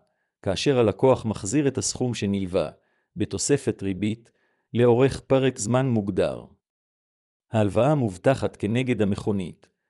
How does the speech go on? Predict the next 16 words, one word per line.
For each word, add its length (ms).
כלומר 360
ניתן 340
להחזיר 480
את 100
הרכב 460
אם 140
הלקוח 520
לא 200
ישלם 420
את 140
תשלומיו. 540
מהם 320
היתרונות 580
של 160
עסקת 480
מימון? 540